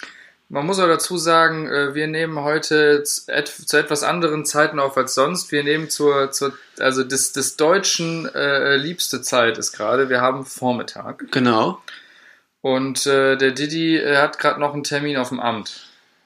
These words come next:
Speaker 1: Also hat er gesagt.
Speaker 2: Ja.
Speaker 1: Äh, zu, zu, zu, zur Beratung aber nur, hat er gesagt. Der, der, der ist in between Jobs gerade.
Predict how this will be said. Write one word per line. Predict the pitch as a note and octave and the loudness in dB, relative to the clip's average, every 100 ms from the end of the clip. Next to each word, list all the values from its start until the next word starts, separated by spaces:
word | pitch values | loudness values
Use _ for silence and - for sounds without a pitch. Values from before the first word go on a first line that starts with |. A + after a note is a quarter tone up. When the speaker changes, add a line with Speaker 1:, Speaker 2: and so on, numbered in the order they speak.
| _ - | _ -10
Speaker 1:
Also | A2 A2 | -2 2
hat | C3 | 4
er | |
gesagt. | B2+ A2+ A#2 G#2 F#2+ F#2+ - _ - A#2+ | 2 2 2 2 0 -4 -14 _ -20 -14
Speaker 2:
Ja. | G#2 G2+ | -12 -12
Speaker 1:
Äh, | G2+ _ _ | -14 _ _
zu, | - C3 | -2 -2
zu, | C3 D3+ | 0 -2
zu, | D3 C#3+ | -2 -2
zur | D3+ | 2
Beratung | D3 D3 D#3 C3 | 4 4 2 2
aber | A#2 A2+ | 0 0
nur, | A2 | -4
hat | G#2 | -6
er | G#2+ | -8
gesagt. | G#2+ G#2 G2 - | -6 -6 -6 -4
Der, | A2+ A2+ | 0 2
der, | A#2+ | 2
der | B2 B2+ B2+ | 0 0 0
ist | B2+ - - | 0 -2 -2
in | D3+ D#3 | -4 -6
between | D3 D3+ C#3 | -6 -6 -2
Jobs | B2+ D#3+ - - - | 0 0 0 -4 -4
gerade. | D#3+ E3 F#3 G3 | 2 2 2 0